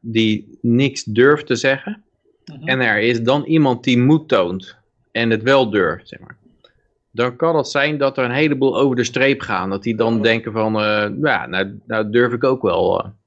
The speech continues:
Speaker 1: als er meerdere zijn zoals ik. Want je moet gewoon weten, dat is ook het hele punt van die communicatie tussen mensen
Speaker 2: Mhm.
Speaker 1: verbreken, van geen kappers meer en geen sportscholen en geen,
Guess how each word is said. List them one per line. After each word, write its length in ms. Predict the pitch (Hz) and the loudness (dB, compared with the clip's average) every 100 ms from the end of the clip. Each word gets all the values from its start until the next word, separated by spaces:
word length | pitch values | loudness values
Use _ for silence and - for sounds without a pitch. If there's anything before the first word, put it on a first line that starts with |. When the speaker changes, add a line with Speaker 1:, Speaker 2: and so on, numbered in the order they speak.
| _ _ _ _ - | _ _ _ _ -4
Speaker 1:
als 160 | 104 | 0
er 80 | 107 | 2
meerdere 360 | 117 123 110 104 | 4 4 4 2
zijn 260 | 104 101 | 0 0
zoals 300 | 98 90 92 | 0 0 0
ik. 240 | 90 80 - | -2 -8 -10
Want 180 | 113 107 | -8 -2
je 60 | 127 | 0
moet 200 | - - | 0 0
gewoon 240 | 131 123 | -2 0
weten, 400 | 139 180 123 123 | 2 2 2 0
dat 160 | 143 147 | 0 -2
is 120 | 131 | -2
ook 100 | 143 | -2
het 80 | 131 | 0
hele 220 | 143 139 | -2 -2
punt 240 | - 156 - | 0 0 0
van 100 | 135 | -2
die 140 | 127 | 0
communicatie 640 | 151 131 123 160 170 165 131 | 0 2 2 2 0 -2 -4
tussen 280 | 127 - | -2 0
mensen 280 | 120 113 - | 0 0 -2
Speaker 2:
Mhm. 80 | 117 | -4
Speaker 1:
verbreken, 480 | 107 101 95 101 123 | -2 2 0 0 -2
van 160 | 120 | -2
geen 240 | 117 117 113 | 0 -2 0
kappers 360 | 139 - 117 | -2 0 -4
meer 280 | 113 113 110 | 0 0 2
en 100 | 107 | 0
geen 120 | 107 | -4
sportscholen 800 | - - 123 - - 113 110 104 | -6 0 0 0 0 4 4 4
en 200 | 107 107 | 2 0
geen, 300 | 104 104 104 | 0 -2 -4